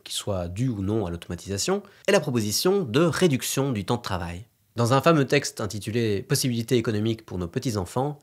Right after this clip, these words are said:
l'économiste John Maynard Keynes relie explicitement réduction du temps de travail et évolution technologique. Keynes soutient que grâce à la croissance du niveau de vie due à l'évolution technologique, l'humanité est en passe de résoudre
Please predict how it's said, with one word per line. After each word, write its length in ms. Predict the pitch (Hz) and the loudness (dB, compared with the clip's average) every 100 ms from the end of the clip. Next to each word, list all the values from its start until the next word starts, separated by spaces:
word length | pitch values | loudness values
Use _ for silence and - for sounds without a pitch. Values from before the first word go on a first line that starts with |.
| _ _ | _ _
l'économiste 540 | 156 151 139 165 170 - 110 | 0 4 4 4 2 -4 2
John 220 | 151 151 | 4 6
Maynard 320 | 131 113 101 | 4 2 2
Keynes 300 | - 147 160 127 | 4 4 4 2
relie 380 | 110 127 135 131 | 2 4 2 0
explicitement 600 | 165 - 135 131 143 123 | -4 -4 -4 -2 2 2
réduction 400 | 165 185 - 160 | 4 2 2 0
du 80 | 131 | 2
temps 100 | 127 | -2
de 60 | |
travail 500 | - 104 120 151 165 - | 0 2 4 4 0 -2
et 240 | 139 143 - | 0 0 0
évolution 400 | 156 127 113 147 | 2 2 2 -2
technologique. 640 | 139 - 104 95 92 - - - | -4 -2 -2 -2 -6 -16 -20 2
Keynes 260 | 180 247 220 | 6 6 6
soutient 520 | - 151 143 175 220 | 4 2 2 2 2
que 140 | - | 0
grâce 400 | 113 117 170 175 | 0 4 4 4
à 60 | 101 | 0
la 100 | 87 | -2
croissance 680 | - 120 - 135 120 - - | -2 0 2 2 2 -2 -4
du 160 | 95 | -6
niveau 220 | 107 98 104 | -4 -4 -6
de 80 | 101 | -4
vie 220 | 135 131 | -6 -6
due 200 | 101 110 | -2 0
à 60 | |
l'évolution 360 | 98 92 95 110 | 0 -4 -4 -6
technologique, 640 | 101 101 92 98 202 - _ - _ - | -6 -6 -4 -2 -4 -6 _ -20 _ -4
l'humanité 680 | 170 196 151 131 196 220 - - | 2 4 4 4 4 2 2 -4
est 120 | - | -2
en 100 | 117 | -2
passe 440 | - 180 180 - | 2 2 2 -2
de 80 | 120 | -2
résoudre 640 | 107 165 131 156 190 175 | 2 2 2 0 0 -2